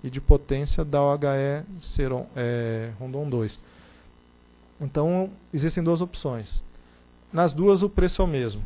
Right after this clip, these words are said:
porque eu vou reconhecendo as perdas elétricas, os custos de C C C, O N S, eh, C C D e, e cusd,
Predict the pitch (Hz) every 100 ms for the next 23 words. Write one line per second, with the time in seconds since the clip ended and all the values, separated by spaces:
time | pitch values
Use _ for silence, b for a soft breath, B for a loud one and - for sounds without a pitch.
0 | - - - 117 - 135 135 147 139 127
1 | - 139 139 - 123 123 - 139 127 139
2 | 139 156 160 - 180 175 b b - -
3 | 139 - - 147 - - 127 123 131 -
4 | 127 - 147 139 135 135 135 131 - -
5 | 120 - B B B B _ - - -
6 | - 123 123 - - 143 131 131 131 131
7 | - 127 127 127 - 180 202 185 220